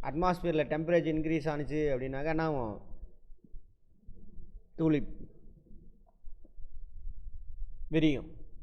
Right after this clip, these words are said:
டெம்பரேச்சர் அட்மாஸ்பியரில், சூரிய ஒளி கிடையாது இதுக்கு காரணம். டெம்பரேச்சர் இன்க்ரீஸ் ஆச்சுன்னா விரிஞ்சிக்கும்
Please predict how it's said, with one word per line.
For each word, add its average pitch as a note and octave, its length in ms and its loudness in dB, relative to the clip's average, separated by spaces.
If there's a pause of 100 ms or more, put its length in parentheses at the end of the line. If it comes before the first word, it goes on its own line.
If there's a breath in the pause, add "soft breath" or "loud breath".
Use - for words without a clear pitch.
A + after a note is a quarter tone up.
(200)
டெம்பரேச்சர் E3 500 4
அட்மாஸ்பியரில், C3+ 600 2
சூரிய F3 320 4
ஒளி D#3+ 160 6
கிடையாது D3 300 4
இதுக்கு A#2 200 -2
காரணம். A#2 440 -4 (140)
டெம்பரேச்சர் D#3 580 2
இன்க்ரீஸ் D#3 340 2
ஆச்சுன்னா D#3 280 -2
விரிஞ்சிக்கும் C3+ 460 -2